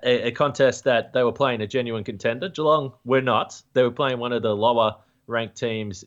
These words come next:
in the league in North Melbourne. But I gotta tell ya, I don't know whether it was just me and my Geelong anxiety, but when they kicked one goal six in the second quarter, and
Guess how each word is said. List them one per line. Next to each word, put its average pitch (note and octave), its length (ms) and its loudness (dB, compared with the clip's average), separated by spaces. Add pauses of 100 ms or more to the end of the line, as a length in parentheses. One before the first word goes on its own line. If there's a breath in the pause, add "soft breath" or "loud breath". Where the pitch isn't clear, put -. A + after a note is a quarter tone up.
in A2 140 -6
the G2+ 80 -4
league G#2+ 260 2
in G2+ 100 -4
North G2+ 260 2
Melbourne. A2+ 380 2
But G2+ 300 0 (460 soft breath)
I G#2+ 140 -2
gotta F#3 240 0
tell G3 260 2
ya, A#2 220 4 (180)
I A2+ 100 -2
don't C#3 140 -2
know E3+ 160 -2
whether F#3 140 -2
it F3 60 -4
was E3+ 120 -6
just F3+ 240 -8
me F3+ 240 0
and F3 100 -2
my D#3+ 120 -2
Geelong D#3 340 0
anxiety, C#3+ 500 2
but A#2+ 120 0
when B2+ 120 -2
they C#3 80 -2
kicked D3 220 -8
one D#3+ 240 -2
goal F#3 180 0
six - 600 -2 (320)
in C3+ 160 -6
the C#3 60 -4
second D#3 360 -2
quarter, D3 420 2
and A2+ 280 -2